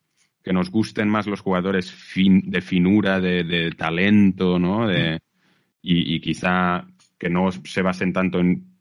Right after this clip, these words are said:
Speaker 1: en su físico puramente, pero cuando se junta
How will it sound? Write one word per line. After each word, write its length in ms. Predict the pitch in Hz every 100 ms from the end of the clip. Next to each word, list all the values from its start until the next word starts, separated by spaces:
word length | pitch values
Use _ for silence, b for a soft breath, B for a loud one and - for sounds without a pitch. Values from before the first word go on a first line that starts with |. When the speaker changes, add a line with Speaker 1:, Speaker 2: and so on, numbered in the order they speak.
| -
Speaker 1:
en 180 | -
su 160 | - 165
físico 480 | - 196 - - 95
puramente, 580 | 98 95 101 98 127 - _ _ _ _ _
pero 240 | 104 101
cuando 380 | 92 107 101 98
se 180 | 95 92
junta 720 | - 120 131 110 - - -